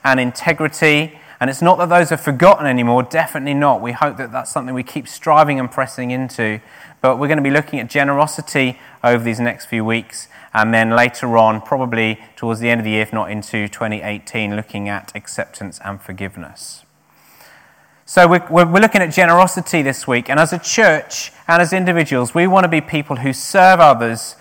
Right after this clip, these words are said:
with our time, our resources, and our gifts. And generosity is more than just about money,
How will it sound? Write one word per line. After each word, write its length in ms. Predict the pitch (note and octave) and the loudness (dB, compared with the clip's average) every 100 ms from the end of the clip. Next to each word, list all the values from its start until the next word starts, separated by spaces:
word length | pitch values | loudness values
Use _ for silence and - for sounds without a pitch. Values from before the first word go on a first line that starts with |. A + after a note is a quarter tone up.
| - - | -20 -8
with 160 | B2+ B2+ | 2 6
our 200 | B2+ - | 4 4
time, 600 | - F3+ E3+ E3 E3+ F3 - - - C3+ | -2 4 6 4 2 -6 -12 -20 -4 4
our 160 | C3 | 4
resources, 800 | C3 C3 C#3 C3+ B2+ B2+ A#2 - _ B2 | 4 -2 -2 -4 -6 -6 -6 -8 _ -4
and 120 | A2+ | 0
our 220 | A2 G#2+ | 0 -2
gifts. 680 | A2+ G2+ - - - - - _ _ _ _ _ _ _ _ _ _ _ _ _ _ - | -6 -8 -10 -14 -12 -12 -16 _ _ _ _ _ _ _ _ _ _ _ _ _ _ -2
And 160 | C#3 | 0
generosity 680 | C#3+ G3+ G#3 A3 G3+ F3 D#3+ | 2 4 6 4 4 -2 0
is 100 | D3 | 2
more 380 | D3+ F3 F3+ E3 | 2 2 4 4
than 160 | C#3+ C3 | 2 2
just 360 | D3 C3+ - | 0 0 0
about 220 | C3+ C3 | 2 2
money, 560 | B2+ C3 A#2 F#2+ F2+ | 2 0 0 -2 -10